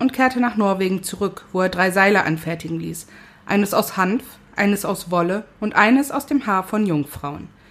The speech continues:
Die norwegischen Frauen schnitten sich bereitwillig die Haare ab und flechteten das Seil. Man glaubte, dass die Reinheit und Unschuld der Jungfrauen dem Seil die nötige Stärke verleihen würde, um den Belastungen standzuhalten.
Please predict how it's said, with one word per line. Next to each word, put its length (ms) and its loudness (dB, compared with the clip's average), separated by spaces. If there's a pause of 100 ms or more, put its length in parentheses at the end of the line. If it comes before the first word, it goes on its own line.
(460)
Die 60 2
norwegischen 520 4
Frauen 420 2
schnitten 360 0
sich 160 -6
bereitwillig 560 0
die 140 -4
Haare 300 0
ab 160 -4
und 180 -2
flechteten 500 -6
das 200 -4
Seil. 280 -4 (640)
Man 140 2
glaubte, 420 4
dass 160 -4
die 80 0
Reinheit 500 4
und 140 -4
Unschuld 400 -4
der 80 2
Jungfrauen 640 -2
dem 160 2
Seil 240 4
die 80 2
nötige 340 -2
Stärke 380 -2
verleihen 420 -2
würde, 300 -2
um 160 4
den 140 4
Belastungen 540 0
standzuhalten. 840 -6